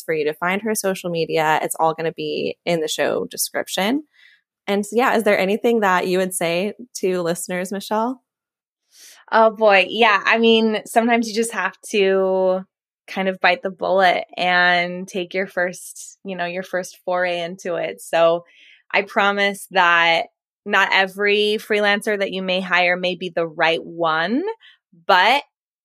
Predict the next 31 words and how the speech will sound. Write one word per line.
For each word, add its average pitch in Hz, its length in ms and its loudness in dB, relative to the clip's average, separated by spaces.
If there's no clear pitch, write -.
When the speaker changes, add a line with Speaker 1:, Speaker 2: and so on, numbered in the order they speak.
Speaker 2:
if 214 380 0
you 196 340 -6
give 208 280 4
yourself 233 640 0
the 202 120 2
opportunity 175 720 -2
to 170 100 -10
set 165 240 0
it 202 100 -2
up 190 200 4
wisely 175 680 -2
and 175 680 2
you 180 280 -14
just 185 320 -8
take 220 380 0
the 254 80 2
plunge 220 840 0
and 196 240 -6
give 190 160 -2
it 214 100 0
a 240 80 -2
try, 185 720 0
uh, 185 360 4
you're 202 220 -4
gonna 202 220 2
have 196 240 0
a 190 60 -2
hard 175 360 2
time 160 540 -4
going 156 460 -4
back - 320 -4